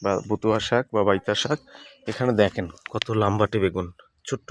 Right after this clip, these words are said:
গাছে কত লম্বা একটা বেগুন ধরেছে, দেখতে পাচ্ছেন কত সুন্দর, চমৎকার, হ্যাঁ, একদম চমৎকার।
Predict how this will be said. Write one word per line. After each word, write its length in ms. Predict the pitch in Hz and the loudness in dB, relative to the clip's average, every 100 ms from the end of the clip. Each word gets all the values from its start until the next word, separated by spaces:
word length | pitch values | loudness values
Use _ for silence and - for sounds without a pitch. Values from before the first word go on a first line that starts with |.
| 127 | 0
গাছে 240 | 113 - | 0 -2
কত 200 | 143 131 127 | -6 -6 -2
লম্বা 340 | 110 104 104 | 2 2 4
একটা 180 | 107 - | 2 2
বেগুন 240 | 104 104 101 | 0 2 2
ধরেছে, 380 | 95 95 98 165 - _ _ _ _ _ _ _ _ _ - | 4 4 2 -2 -6 _ _ _ _ _ _ _ _ _ -18
দেখতে 220 | - 107 | -10 -4
পাচ্ছেন 300 | 104 - 104 95 | -4 -4 -6 -6
কত 160 | 110 - 117 | -8 -8 -10
সুন্দর, 400 | - 117 104 95 - | -2 -2 0 -2 0
চমৎকার, 500 | 123 127 _ - 92 | 0 0 _ -4 -2
হ্যাঁ, 180 | 117 190 _ _ - - - _ _ _ | -2 -4 _ _ -20 -20 -20 _ _ _
একদম 320 | - 95 107 107 | -6 -6 -4 -6
চমৎকার। 520 | - 101 98 - 117 | -2 -2 -2 -6 -8